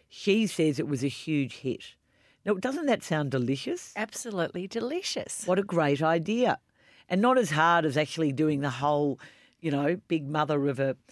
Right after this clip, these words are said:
Speaker 1: beef Wellington.
Speaker 2: I like the fact that she, instead of calling it a roast beef cold suggestion, she's calling it a beef,
Speaker 1: Deconstructed.
Speaker 2: beef <laughs> Wellington.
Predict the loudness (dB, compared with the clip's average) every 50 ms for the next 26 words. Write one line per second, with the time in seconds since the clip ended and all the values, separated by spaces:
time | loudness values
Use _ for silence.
0 | _ -12 -10 -4 -2 -2 -2 -2 -2 -4 -4 -2 -2 -4 -6 -8 -8 -10 -10 -4
1 | -2 2 2 2 2 2 0 0 0 0 -2 0 -2 -6 -4 -4 -8 -6 -4 -2
2 | -2 0 0 0 -2 -2 -4 -4 -2 0 0 2 0 0 0 0 0 2 2 2
3 | 2 0 -4 _ -2 -2 -2 -4 -6 -14 _ _ _ _ _ _ _ _ -4 0
4 | 0 0 0 0 -4 -4 -2 -2 -2 -2 -2 -6 -6 -8 -8 -10 -10 -8 -8 -8
5 | -10 -10 -14 -16 -12 -10 -8 -6 -4 -4 -4 -2 -4 -4 -6 -8 -12 _ _ _
6 | _ _ _ _ _ -2 -2 0 2 0 0 0 -2 -4 0 0 0 2 2 -2
7 | -2 -2 0 -2 -2 -2 -2 -8 -10 -10 _ _ -20 -20 -20 _ -20 -20